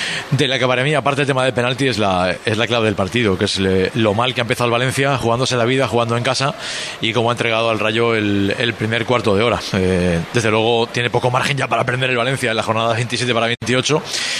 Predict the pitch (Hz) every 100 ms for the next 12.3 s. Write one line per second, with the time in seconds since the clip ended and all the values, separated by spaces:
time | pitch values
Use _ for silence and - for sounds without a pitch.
0 | - - - 117 104 98 95 90 - 113
1 | 120 127 113 107 113 117 110 107 107 101
2 | 104 110 113 120 120 113 110 95 92 87
3 | 87 92 92 95 92 104 98 104 104 101
4 | 95 104 113 104 104 117 104 101 104 104
5 | - 107 101 98 110 110 107 104 - -
6 | - - - 107 107 107 110 101 104 131
7 | 120 147 165 123 143 123 107 120 127 143
8 | 113 113 113 - - 110 101 98 104 120
9 | 117 127 131 143 - 131 135 127 120 131
10 | 127 120 117 117 117 127 135 175 - -
11 | 92 92 92 104 98 101 110 113 104 117
12 | 113 131 147